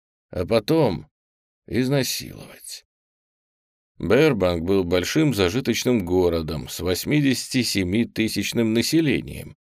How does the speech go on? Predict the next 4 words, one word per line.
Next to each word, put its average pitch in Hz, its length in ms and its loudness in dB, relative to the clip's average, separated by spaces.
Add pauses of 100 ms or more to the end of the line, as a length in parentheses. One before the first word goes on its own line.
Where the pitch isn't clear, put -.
(220)
где 107 300 2
расположены 127 840 2
штаб-квартиры 104 1040 0
телеканала 82 1000 2